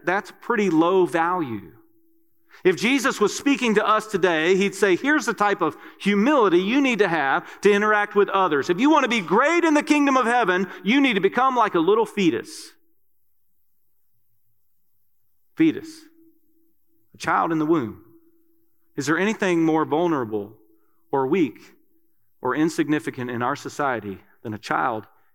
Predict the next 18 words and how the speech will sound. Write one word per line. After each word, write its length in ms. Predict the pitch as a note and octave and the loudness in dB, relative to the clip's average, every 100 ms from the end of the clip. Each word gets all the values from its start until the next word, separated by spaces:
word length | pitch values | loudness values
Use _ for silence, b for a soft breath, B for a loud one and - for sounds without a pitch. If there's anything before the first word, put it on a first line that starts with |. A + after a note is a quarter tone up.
| - | -10
in 80 | |
the 80 | A#2 | -8
womb? 440 | A#2 A#2+ G#2+ F#2 - _ - _ _ - | -4 -4 -6 -12 -20 _ -20 _ _ -6
The 80 | D3+ | -2
church 440 | - G3 F3+ F3 | 2 2 0 -2
is 100 | D3+ | -2
one 160 | E3 D#3+ | 0 0
of 60 | |
the 100 | C#3 | -2
few 280 | C3 G3 G#3 | -2 -2 -2
places 580 | G3+ F3+ F#3 F3+ C#3+ C3 | -2 0 0 -2 -6 -2
where 120 | D3+ | -4
children 560 | - - A3 G3+ F#3+ F3+ | -2 -2 0 2 0 0
in 120 | E3+ | 0
the 100 | D3 | 0
womb 480 | C#3+ F3+ D#3+ C3+ C3+ | 2 2 2 0 -4
are 140 | B2 | -8
celebrated. 840 | - - - C3 A#2 A2 G#2 F#2 | -10 -8 -6 -6 -4 -6 -6 -12